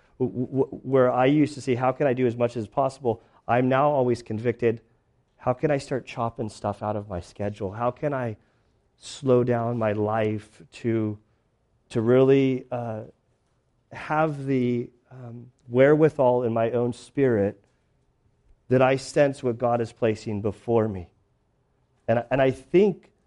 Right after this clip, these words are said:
that that's what the challenge is. Um, as I enter the next year, this, today, I, I've really been convicted about my schedule, really, uh, convicted about the church's calendar. I know you guys don't stress about the church calendar, but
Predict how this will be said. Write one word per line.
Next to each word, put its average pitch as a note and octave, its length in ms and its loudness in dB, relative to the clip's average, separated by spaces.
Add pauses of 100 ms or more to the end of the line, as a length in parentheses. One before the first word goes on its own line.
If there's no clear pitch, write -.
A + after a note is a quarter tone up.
(500)
that A#2+ 120 -2
that's C3+ 260 0
what B2 140 -2
the A2+ 80 -4
challenge G#2 640 -6 (420)
is. A2+ 480 -2 (960)
Um, A2+ 160 -16
as A#2 160 -4
I C3+ 140 4
enter C#3+ 260 2
the C3 100 2
next B2+ 360 0
year, B2+ 500 -2
this, - 240 -6 (160)
today, A#2 480 2
I, A#2 300 -4 (120)
I've A2+ 200 -6
really C3 240 2
been B2 160 -4
convicted A2+ 440 -4
about F#2+ 300 -6 (440)
my G#2 100 0
schedule, C3+ 640 0
really, G#2+ 360 0 (480)
uh, G#2+ 280 -4
convicted C3 880 -2
about A2 440 -2
the G#2+ 60 -8
church's C3+ 600 -2
calendar. D#3 420 -2
I C3 60 4
know B2+ 100 2
you B2+ 200 2
guys C3+ 200 0
don't B2+ 160 -4
stress - 240 -6
about C#3 140 -2
the A#2+ 80 -2
church - 280 -6
calendar, C#3 300 -2
but A#2 240 0